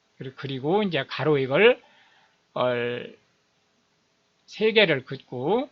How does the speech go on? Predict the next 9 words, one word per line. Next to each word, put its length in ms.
그 140
다음에 840
다시 560
세로획을 640
긋고, 840
어, 480
마무리를 1500
하고 580
점을 640